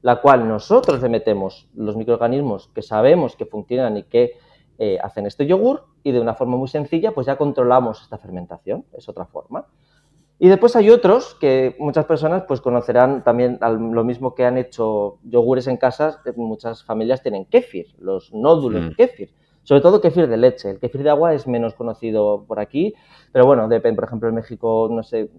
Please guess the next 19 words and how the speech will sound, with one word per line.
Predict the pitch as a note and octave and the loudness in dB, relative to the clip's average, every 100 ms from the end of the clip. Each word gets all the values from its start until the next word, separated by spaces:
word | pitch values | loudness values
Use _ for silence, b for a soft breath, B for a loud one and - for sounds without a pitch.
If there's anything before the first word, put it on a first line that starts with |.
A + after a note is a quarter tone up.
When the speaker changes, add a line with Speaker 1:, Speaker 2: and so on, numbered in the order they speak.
| _ | _
Speaker 1:
supongo | - A2 | -8 -8
que | G#2 | -6
tendrás | G#2+ A2 A2 | -6 -6 -4
audiencia | G#2+ G#2+ - G#2+ | -4 -6 -6 -6
de, | G2+ G2+ F#2+ F#2+ | -4 -4 -6 -8
también | G#2 G#2 | -10 -8
Speaker 2:
Mm. | G2+ F2 | -8 -8
Speaker 1:
mucho | G#2 | -6
de | G2 | -6
Latinoamérica | G2 G#2 C#3 D#3 D3 C#3+ C#3+ C#3 | -8 -6 -2 -2 -2 0 2 2
y | C3 A#2+ | 0 -2
de, | A#2 - | -4 -6
en | A2+ | -10
México, | A2+ B2 A#2+ | -10 -12 -8
por | A#2+ | -6
ejemplo, | A#2 G#2+ B2+ | -6 -6 -4
tradicionalmente | A#2+ G#2+ - G#2+ G#2+ A2 C#3 | -4 -8 -6 -8 -8 -8 -10
se | - A#2 | -10 -16
s-, | - _ | -18 _